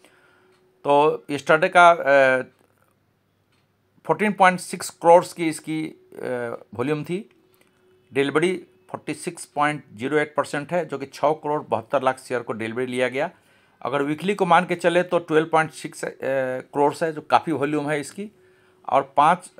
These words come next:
पॉइंट सिक्स करोड़ लोगों ने डिलीवरी ली। एक महीना का देखें तो नाइन पॉइंट फ़ाइव एट करोड़ की है, और एवरेज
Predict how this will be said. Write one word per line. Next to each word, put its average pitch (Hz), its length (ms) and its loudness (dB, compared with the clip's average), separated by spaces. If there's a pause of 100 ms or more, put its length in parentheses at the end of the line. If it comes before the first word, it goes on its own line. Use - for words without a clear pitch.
(120)
पॉइंट 147 240 0
सिक्स 147 240 -14
करोड़ 143 280 -2
लोगों 123 240 0
ने 185 240 -6 (220)
डिलीवरी 110 420 -6
ली। 90 240 -10 (920)
एक 180 120 -2
महीना 180 260 0
का 185 140 4
देखें 165 320 -4
तो 185 440 0 (560)
नाइन 147 240 -2
पॉइंट 156 340 -2
फ़ाइव 160 220 4 (280)
एट 147 160 -8
करोड़ 147 280 -2 (140)
की 156 100 -8
है, 175 160 -2
और 127 300 -6
एवरेज 143 440 -6